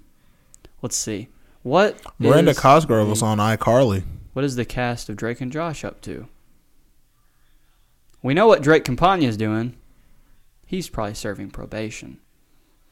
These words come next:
Speaker 1: Drake and Josh, where are they now? Seventeen years later. Let's find out.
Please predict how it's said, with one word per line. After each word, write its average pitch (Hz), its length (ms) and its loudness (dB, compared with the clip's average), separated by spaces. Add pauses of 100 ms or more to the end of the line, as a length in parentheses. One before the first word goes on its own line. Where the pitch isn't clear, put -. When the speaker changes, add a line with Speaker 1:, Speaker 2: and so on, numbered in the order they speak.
(180)
Speaker 1:
Drake 180 240 2
and 170 120 0
Josh, 107 340 -4
where 131 180 0
are 127 120 2
they 120 160 -2
now? 101 320 -10
Seventeen 123 540 -8
years 110 280 -10
later. - 380 -16 (2750)
Let's 110 240 -12
find 101 360 -8
out. 95 260 -12